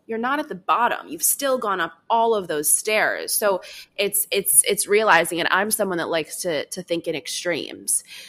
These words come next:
So remembering that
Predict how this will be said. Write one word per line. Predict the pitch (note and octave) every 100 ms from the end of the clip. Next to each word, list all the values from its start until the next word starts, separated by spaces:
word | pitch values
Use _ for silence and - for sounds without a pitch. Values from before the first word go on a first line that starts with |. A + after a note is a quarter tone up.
| -
So | - - G3 E3+ D#3+ D#3 _ _ _ _ -
remembering | G3 F#3+ F3+ F#3 G3 G#3 G#3+
that | F#3 E3 D3+ A#2